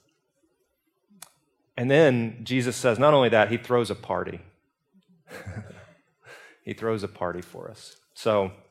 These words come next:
man, singing those songs this morning, um,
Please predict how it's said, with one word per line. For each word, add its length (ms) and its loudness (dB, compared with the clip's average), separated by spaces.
man, 220 0
singing 260 2
those 220 2
songs 320 2
this 180 -10
morning, 480 -2
um, 440 -10